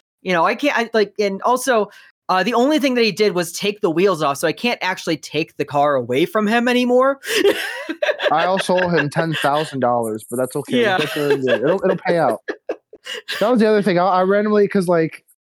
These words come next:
Speaker 2: I've had my car off of the fire, but I, I forget that the fire still happened, where, like, the game was happening on Saturday, and my
Speaker 1: And
Speaker 2: brain's
Speaker 1: you
Speaker 2: like,
Speaker 1: weren't watching.
Speaker 2: "Oh." No, no. But my, my brain was like, "Oh, yeah, Klopp's actually coaching this team right now." But that was, that's a,
Speaker 1: <laughs>
Speaker 2: that's a thing we'll get to later.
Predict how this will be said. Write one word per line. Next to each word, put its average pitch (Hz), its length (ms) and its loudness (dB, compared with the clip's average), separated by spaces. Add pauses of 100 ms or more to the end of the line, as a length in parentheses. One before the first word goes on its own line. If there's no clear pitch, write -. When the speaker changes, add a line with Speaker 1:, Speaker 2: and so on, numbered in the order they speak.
(120)
Speaker 2:
I've 156 160 0
had 180 160 2
my 175 80 2
car 165 240 0
off 156 140 -2
of 151 80 -2
the 143 40 0
fire, 156 280 0
but 135 120 0
I, 139 260 0
I - 20 0
forget 180 340 -2
that 185 80 -6
the 156 100 -2
fire 165 360 2
still 165 440 0 (300)
happened, 180 560 0
where, 165 280 0 (200)
like, 151 300 -2
the 160 120 2
game 165 260 2
was 185 120 2
happening 160 480 0
on 151 160 0
Saturday, 156 560 2 (540)
and 156 180 0
my 156 80 2
Speaker 1:
And 156 80 0
Speaker 2:
brain's 180 160 2
Speaker 1:
you 196 60 4
Speaker 2:
like, 208 100 4
Speaker 1:
weren't 185 100 -4
watching. 127 380 -2 (220)
Speaker 2:
"Oh." - 20 -20 (320)
No, 202 140 2
no. 180 180 0 (220)
But 180 120 0
my, 185 140 0
my 175 160 0
brain 202 180 2
was 220 120 0
like, 190 160 0 (160)
"Oh, 208 100 2
yeah, 302 160 2
Klopp's 247 400 0
actually 208 300 0
coaching 165 340 -2
this 120 140 -4
team 160 200 -2
right 104 160 -4
now." 113 260 -8
But 190 100 2
that 262 120 0
was, 220 120 0
that's 185 160 0
a, - 160 -2 (160)
Speaker 1:
<laughs> - 200 -6
Speaker 2:
that's 349 140 2
a 240 60 2
thing 233 140 2
we'll 220 100 2
get 190 200 2
to 180 120 2
later. 147 320 2